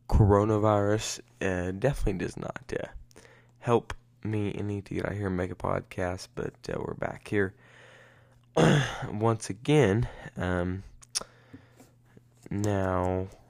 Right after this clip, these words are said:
we are, we have not had a race that we're gonna talk about. We've had quite a few races, but none worthy of talking about on the podcast. For upcoming next week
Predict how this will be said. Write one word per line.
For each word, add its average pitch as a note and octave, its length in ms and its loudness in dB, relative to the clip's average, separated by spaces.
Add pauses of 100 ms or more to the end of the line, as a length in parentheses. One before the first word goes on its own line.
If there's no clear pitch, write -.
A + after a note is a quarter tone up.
(280)
we G#2+ 220 0
are, G#2+ 580 4 (760)
we A#2 160 -2
have A2+ 160 0
not B2+ 260 4
had B2+ 160 6
a A2+ 60 6
race G2+ 560 2 (680)
that - 100 -2
we're - 120 -4
gonna - 120 -8
talk F#2 300 4
about. - 200 -6
We've - 100 0
had - 200 2
quite - 160 -4
a - 40 -4
few A#2 200 4
races, - 440 -4
but - 280 -4 (600)
none F2+ 440 -2 (160)
worthy E2+ 480 -2
of - 80 -6 (560)
talking F#2+ 320 2
about F2+ 180 4
on F2+ 140 2
the F2 60 -2
podcast. G2+ 760 0
For - 240 -12
upcoming G#2 640 -2
next G#2 300 -4
week A2 480 -6